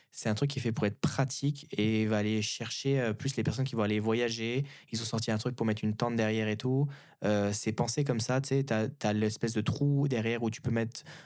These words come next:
euh, bah, des bières dans de l'eau froide, tu peux mettre de l'eau si tu veux,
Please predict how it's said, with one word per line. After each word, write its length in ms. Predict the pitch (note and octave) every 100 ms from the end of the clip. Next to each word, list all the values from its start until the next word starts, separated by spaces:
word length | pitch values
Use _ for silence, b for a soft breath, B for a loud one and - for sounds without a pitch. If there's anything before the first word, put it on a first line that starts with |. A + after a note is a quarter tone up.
| B
euh, 260 | - G2 F#2+
bah, 200 | G2 G2 G2
des 180 | - A#2
bières 280 | A2 A#2 A#2
dans 140 | A2+
de 60 | G#2+
l'eau 100 | G#2+
froide, 560 | G#2 A#2 A2+ A#2 A#2 G#2+
tu 120 | -
peux 140 | A2+
mettre 320 | G#2 G#2+ G#2+
de 160 | G2+ G#2
l'eau 420 | G#2 A#2 B2 B2
si 100 | B2
tu 120 | -
veux, 360 | G#2+ G#2+ G#2+ G#2